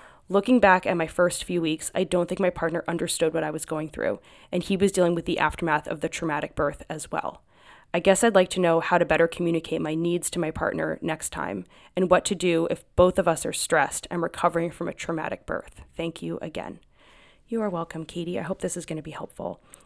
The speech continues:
So it's kind of like what I said earlier. I think it's always good to make a plan, especially if you, you know, 'cause I was in a similar boat to you, Katie, where I'd had some trauma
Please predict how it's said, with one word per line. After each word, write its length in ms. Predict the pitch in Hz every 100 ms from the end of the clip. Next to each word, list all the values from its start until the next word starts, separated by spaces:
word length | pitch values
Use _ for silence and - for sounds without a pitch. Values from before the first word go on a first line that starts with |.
| -
So 420 | - 190 175 180 -
it's 160 | 202 196
kind 220 | 208 220
of 100 | 233
like 180 | 190 180
what 80 | 175
I 80 | 165
said 300 | - 156 -
earlier. 580 | 156 165 170 185 202 - _ _ _
I 60 | 170
think 120 | 185
it's 120 | 175 -
always 280 | 170 175
good 160 | - 165
to 80 | -
make 180 | 160 165
a 60 |
plan, 360 | 147 - 156 -
especially 960 | - - - 226 233 226 175 160 180 233 _ _ _ _ _
if 200 | 202 196
you, 560 | 165 180 185 180 180 175 - _
you 80 | 214
know, 80 | 196
'cause 160 | 180 -
I 100 | 180
was 140 | 196 202
in 80 |
a 40 | 202
similar 320 | - 185 175
boat 280 | - 165 -
to 100 | 170
you, 140 | 190
Katie, 340 | 196 175 170 170
where 140 | 160
I'd 100 | 160
had 400 | - 175 170 175
some 160 | 196 190
trauma 640 | - 175 160 160 156